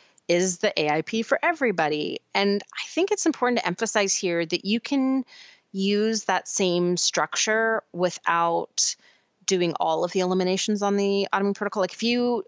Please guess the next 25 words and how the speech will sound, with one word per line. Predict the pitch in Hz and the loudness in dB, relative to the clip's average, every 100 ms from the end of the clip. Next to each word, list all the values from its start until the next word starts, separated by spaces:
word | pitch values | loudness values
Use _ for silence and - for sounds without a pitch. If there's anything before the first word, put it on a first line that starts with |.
| - | -2
um, | 185 175 165 165 165 165 _ _ _ _ 165 | 0 0 -2 -4 -8 -8 _ _ _ _ -6
don't | - 190 196 185 | 0 2 2 0
necessarily | 180 - - 170 165 165 | -4 -2 0 0 0 -2
have, | 151 160 156 156 156 - - | 0 2 2 0 -6 -14 -2
you | 175 | 0
know, | 156 | 0
you | |
don't | 160 180 | 2 0
have | 175 175 | 2 0
an | |
autoimmune | 165 160 160 160 160 | 2 2 0 -2 -4
disease, | 156 165 156 156 151 | -4 -4 -2 -2 -2
you | 160 | -2
have | 156 | 0
some | - 156 | 0 0
other, | 156 151 156 156 - - _ | 0 0 0 0 -2 -6 _
you | 190 | -2
know, | 156 151 | 0 0
health | 160 156 - | 0 0 0
challenges, | - 151 156 156 151 147 160 - - - - - - | 0 2 0 0 2 0 0 -4 -6 -16 -16 -14 -2
um, | 165 156 151 151 | 0 2 2 0
or | - 202 | 0 -2
different | 190 196 190 | 0 0 0
health | 180 170 | 0 -2
goals, | - 196 175 170 165 160 - | -2 0 0 0 -2 -2 -4